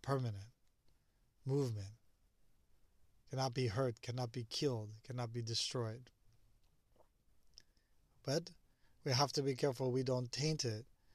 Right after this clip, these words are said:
with what we believe to be Buddhism. So your challenge, your belief of Buddhism should always be challenged. And always go back to, without learning and practicing, there is no Buddhism. So if you think that you understand the Buddhism,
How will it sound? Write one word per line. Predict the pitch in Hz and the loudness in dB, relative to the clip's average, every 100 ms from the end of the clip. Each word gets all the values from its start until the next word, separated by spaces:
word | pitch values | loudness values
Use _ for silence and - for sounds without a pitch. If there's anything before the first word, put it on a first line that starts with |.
| - _ - _ | -20 _ -20 _
with | 131 123 | -4 0
what | 127 131 | 2 2
we | 139 135 135 | 2 -2 -2
believe | 139 139 143 185 202 160 | 0 2 6 6 6 4
to | - | 0
be | 120 113 | 2 0
Buddhism. | 107 117 110 107 101 | 2 0 -2 -4 -10
So | - 131 127 | -8 -4 -2
your | 127 135 | 0 0
challenge, | 127 143 147 143 127 | 0 0 -2 -2 -4
your | 143 135 131 | -4 -2 0
belief | 123 131 147 139 | -2 0 0 0
of | 135 | -2
Buddhism | 139 143 131 135 | 0 0 0 0
should | - 147 | 0 6
always | 143 151 151 | 12 12 12
be | 135 135 | 8 4
challenged. | - 127 120 104 104 - - - - - - - - | 4 2 0 -4 -8 -14 -18 -20 -20 -20 -20 -20 -8
And | 123 | -2
always | 143 139 151 135 | 4 10 10 10
go | 143 | 6
back | 135 139 135 | 8 6 4
to, | - 147 151 - - - - - | 4 4 2 0 -18 -20 -20 -12
without | - 123 131 | -4 2 4
learning | 135 131 135 139 | 4 2 2 0
and | 139 127 | -2 0
practicing, | 131 131 131 120 117 107 | 0 0 0 0 0 -4
there | 113 | -4
is | 113 113 | -2 -2
no | 117 123 | -2 -2
Buddhism. | 135 131 123 104 - - - _ - - - _ _ _ - _ - _ _ - - - - _ _ - - - - - | -2 -2 0 -2 -4 -16 -20 _ -20 -20 -20 _ _ _ -20 _ -20 _ _ -20 -20 -20 -20 _ _ -20 -20 -20 -20 -8
So | 120 | -2
if | 120 127 | 0 0
you | 135 | 0
think | 120 180 214 | 0 2 4
that | 180 143 | 6 6
you | 139 139 | 4 4
understand | 135 131 120 139 127 | 4 2 0 0 0
the | |
Buddhism, | 117 127 131 113 107 120 | 0 2 2 2 -2 -8